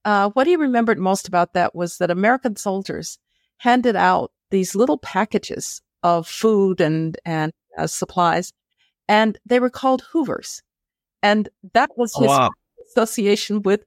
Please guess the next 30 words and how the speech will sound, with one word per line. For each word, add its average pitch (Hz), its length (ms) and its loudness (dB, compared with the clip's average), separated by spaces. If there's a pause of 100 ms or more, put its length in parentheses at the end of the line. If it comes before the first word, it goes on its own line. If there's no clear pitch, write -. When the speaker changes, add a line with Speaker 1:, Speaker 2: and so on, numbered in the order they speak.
Speaker 1:
Hoover. - 360 -2 (400)
So - 180 0
just - 300 -2
think 381 180 2
about 202 320 2 (140)
that 208 180 -2
chain, 143 540 -2 (180)
that 214 220 0
chain 269 340 2
from 190 360 0 (100)
American 214 580 2
power, 185 480 0
which - 240 -8
defeats 196 460 -6
Nazi 196 320 0
Germany, 156 540 -2 (420)
to 208 320 2
Herbert 269 340 2
Hoover, 196 440 2
a 175 60 0
former 175 300 0
president 202 400 0
of 202 40 0
the 202 40 2
United 190 320 0
States 180 340 -2
who 170 300 -4 (300)
organizes 202 640 2
the 190 140 -4
relief 180 400 0